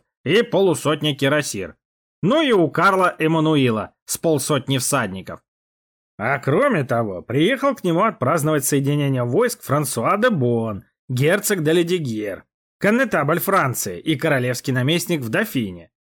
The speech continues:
А с ним его вечный спутник Шарль де Краки Бланшфор,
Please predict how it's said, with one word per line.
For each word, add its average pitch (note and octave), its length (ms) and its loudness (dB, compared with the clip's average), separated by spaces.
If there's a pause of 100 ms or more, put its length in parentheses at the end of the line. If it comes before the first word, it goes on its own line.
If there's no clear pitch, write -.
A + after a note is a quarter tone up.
(100)
А E3 180 2
с - 140 -2
ним A3+ 320 0 (160)
его C4 340 2
вечный A#3+ 380 0
спутник D#3+ 580 0 (220)
Шарль G3+ 480 2
де E3+ 120 2
Краки C3+ 380 -4
Бланшфор, C#3 840 -2